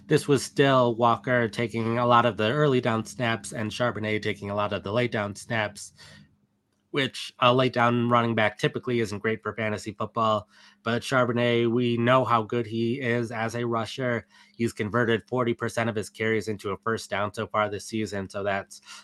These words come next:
an excellent rate, something that would regress if he starts seeing more carries over time. But he's generally played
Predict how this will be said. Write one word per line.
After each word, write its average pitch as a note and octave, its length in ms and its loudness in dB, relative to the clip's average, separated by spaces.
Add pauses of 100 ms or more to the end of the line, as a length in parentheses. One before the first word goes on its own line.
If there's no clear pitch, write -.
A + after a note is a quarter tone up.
(160)
an A2 300 2
excellent A2+ 500 0
rate, A2 340 0
something A2 320 -4
that G#2+ 220 2
would D3 160 4
regress A2+ 440 0
if G2+ 120 -8
he G2 100 -6
starts G#2 400 -4
seeing G2 340 -4 (280)
more B2 260 6
carries G2+ 580 -2
over G2+ 260 -4
time. G2+ 380 -2
But F#2+ 200 -2
he's A2+ 340 -4
generally A2 480 0
played A2 440 -2